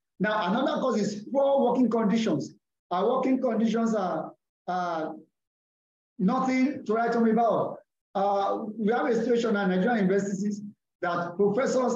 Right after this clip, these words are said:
are in cubicles. In fact, not just in cubicles, they are sharing cubicles. In some universities, you cannot really uh, a-, a-, access the internet. In fact, as I'm speaking, I'm using the university in-, internet, but you realize I'm joining with two,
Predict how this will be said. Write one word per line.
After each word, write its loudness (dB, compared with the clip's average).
are -2
in 0
cubicles. -2
In -4
fact, -2
not -2
just 0
in -2
cubicles, -2
they 2
are -2
sharing -2
cubicles. -2
In 0
some 0
universities, 0
you -6
cannot -2
really 0
uh, -4
a-, -2
a-, -2
access -2
the 2
internet. 0
In 0
fact, 0
as 0
I'm 0
speaking, -2
I'm 0
using 2
the 2
university -2
in-, -2
internet, 0
but 2
you 4
realize 4
I'm 4
joining 4
with 4
two, 4